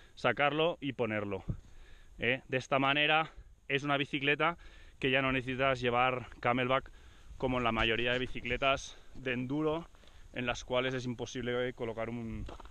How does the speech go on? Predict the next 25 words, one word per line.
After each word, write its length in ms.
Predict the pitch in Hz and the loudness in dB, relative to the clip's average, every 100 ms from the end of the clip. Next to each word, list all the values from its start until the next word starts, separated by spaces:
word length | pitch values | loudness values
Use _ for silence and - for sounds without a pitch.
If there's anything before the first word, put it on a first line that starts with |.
| - | -10
un 160 | 131 | -6
portavidón. 580 | 123 131 120 110 113 104 - - - - - - - - - | -2 -2 0 0 0 0 -4 -12 -18 -20 -20 -18 -20 -20 0
Aparte, 400 | 127 160 175 180 | 2 2 2 0
otra 140 | 180 | 0
de 100 | 180 | 2
las 140 | 170 - | 0 -2
cosas 260 | 165 165 | -4 -2
bonitas 420 | 156 165 165 160 | 0 0 2 0
de 60 | 151 | 0
esta 160 | 151 151 | -2 -2
bicicleta 560 | 143 143 165 160 170 - - - - - - - - - - | -2 0 2 4 2 0 -18 -20 -20 -20 -20 -20 -20 -12 -4
es 180 | 143 | -2
que 100 | - | 0
este 200 | 165 190 | 0 0
tornillo 420 | 170 165 170 170 147 | 0 0 2 2 2
que 120 | 135 | 0
tiene 200 | 156 156 | 2 2
aquí, 320 | 139 160 160 - - - - - - - | 2 0 -2 -8 -14 -14 -14 -16 -14 -12
justo 300 | - 165 165 | -10 -6 0
debajo 300 | 139 147 151 | 2 2 2
del 100 | 139 | -2
portavidón, 640 | 131 143 143 135 147 151 175 - - - - - - - - 123 | 0 0 0 0 0 0 -2 -12 -14 -8 -6 -6 -10 -14 -18 0
va 180 | 151 156 | 4 4
a 60 | |
ser 380 | 151 165 165 170 | 2 2 2 2